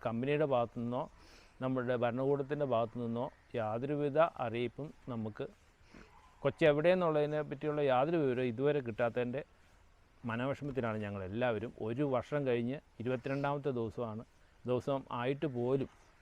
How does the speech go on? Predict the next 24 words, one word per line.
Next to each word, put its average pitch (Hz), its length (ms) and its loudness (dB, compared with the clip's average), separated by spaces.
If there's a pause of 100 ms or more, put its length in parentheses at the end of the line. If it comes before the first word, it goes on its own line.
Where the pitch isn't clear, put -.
(520)
നമ്മുടെ 135 260 -2
കുട്ടിയെപ്പറ്റിയുള്ള 131 720 0 (160)
യാതൊരു 151 580 4
വിവരവും 120 360 0 (420)
ഒരാളുടെ 123 640 2
ഭാഗത്തു 110 280 -2
നിന്ന് 117 160 -4
നമുക്ക് 107 220 -8
കിട്ടുന്നില്ല. 98 360 -10 (1400)
എൻ്റെ 131 260 2
മകൻ്റെ, 135 300 0 (160)
ഏ, - 20 8 (260)
ഞങ്ങളുടെ 139 320 -2
മകളുടെ 135 320 2 (160)
മകൻ്റെ 135 400 0 (200)
കൂടെ 135 260 2 (340)
ആ - 20 0 (120)
കപ്പലിൻ്റെ 135 440 0
ക്യാപ്റ്റനും 151 500 2 (180)
ഉണ്ട്. 110 180 -6 (420)
രണ്ട് 151 300 2
പേരാണ് 135 340 4 (200)
മിസ്സിങ് 135 420 -4 (220)
എന്ന 135 120 -2